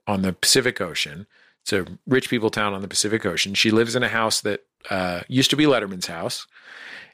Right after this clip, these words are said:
And, uh, I think when they, when they broke up, uh, he gave it to her. And she was mad because she had to drive to my house to be on the show.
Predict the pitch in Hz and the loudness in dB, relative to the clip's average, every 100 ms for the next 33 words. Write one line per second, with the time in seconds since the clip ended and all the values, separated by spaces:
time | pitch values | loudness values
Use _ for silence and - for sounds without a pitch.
0 | _ - 113 107 101 95 107 98 92 92 | _ 0 2 2 -2 -2 0 2 0 -2
1 | 92 - _ 95 95 - 101 104 104 98 | -4 -10 _ -4 -4 -2 -2 0 2 2
2 | 95 95 95 _ - 104 98 92 107 95 | 2 0 -4 _ -4 0 0 2 0 2
3 | 101 85 - _ - 82 80 78 90 90 | -2 -4 -12 _ -12 -10 -10 -10 -12 -10
4 | 85 78 - - 58 113 - _ _ _ | -10 -6 -6 -4 -6 -8 -10 _ _ _
5 | _ _ _ _ _ - 123 123 120 117 | _ _ _ _ _ -2 2 2 0 -4
6 | 104 - _ _ _ _ _ - - 170 | -8 -10 _ _ _ _ _ 2 4 6
7 | 196 190 170 190 196 156 139 139 - 123 | 6 4 4 0 2 0 0 0 0 -2
8 | 131 120 107 117 117 117 - 113 107 107 | -2 -2 -2 2 2 2 -2 -4 0 0
9 | 98 90 - - 98 98 87 85 - 107 | -2 -4 -4 -2 -2 -2 -4 -2 2 2
10 | 80 | -2